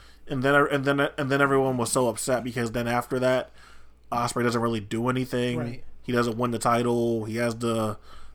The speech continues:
Speaker 1: Best of the Super Juniors final against Kushida and loses that. And then, uh,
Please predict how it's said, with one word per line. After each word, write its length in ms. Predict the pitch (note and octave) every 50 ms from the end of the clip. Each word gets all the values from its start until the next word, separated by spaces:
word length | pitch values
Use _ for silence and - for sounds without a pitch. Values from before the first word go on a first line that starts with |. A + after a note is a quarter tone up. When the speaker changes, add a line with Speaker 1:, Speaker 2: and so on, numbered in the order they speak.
| -
Speaker 1:
Best 300 | - A2 A#2+ A#2 A#2 -
of 40 | B2+
the 60 | A2+
Super 220 | - C#3+ B2+ B2 A#2
Juniors 280 | A2 A#2+ A#2+ A2+ G#2 -
final 320 | C3 A#2+ A#2+ A#2+ A#2 G#2
against 360 | G#2 G2+ - A2+ A2 A2+ -
Kushida 640 | - C3 A#2 - C3 B2 B2 B2 A#2+ A#2+ A#2+ B2 - - - - - - - - -
and 360 | - A#2+ A2+ A2 G#2+ G#2 A2+
loses 320 | A#2+ A#2 A2+ A2+ G#2+ G#2 G#2
that. 400 | A2+ A#2 A#2+ A#2 A#2 A#2 - -
And 160 | B2 A2+ G#2+
then, 500 | A2 A2 A2 G#2+ G#2+ G#2+ G#2 G2+ G#2 G#2 - - - - - - - - -
uh, 500 | C3+ A#2+ A#2 A2+ A2 A2 G#2+ G#2 G2+ G2